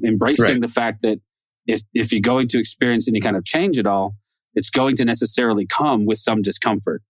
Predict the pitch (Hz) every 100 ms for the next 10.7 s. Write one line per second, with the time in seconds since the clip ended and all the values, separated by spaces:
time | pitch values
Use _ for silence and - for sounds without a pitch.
0 | _ _ 107 95 - 123 123 110 147 123
1 | - 139 226 196 131 123 110 127 120 117
2 | 113 110 127 120 113 131 113 110 113 110
3 | 120 113 165 139 123 92 117 - _ _
4 | _ _ _ _ 113 113 113 123 151 101
5 | - - _ _ _ _ _ - - 113
6 | 90 - - 110 98 139 175 113 92 104
7 | - 87 - 90 87 110 117 _ _ _
8 | 113 - 95 90 - - 98 101 104 110
9 | 101 - 107 104 101 95 104 104 98 95
10 | 90 101 92 87 - 87 87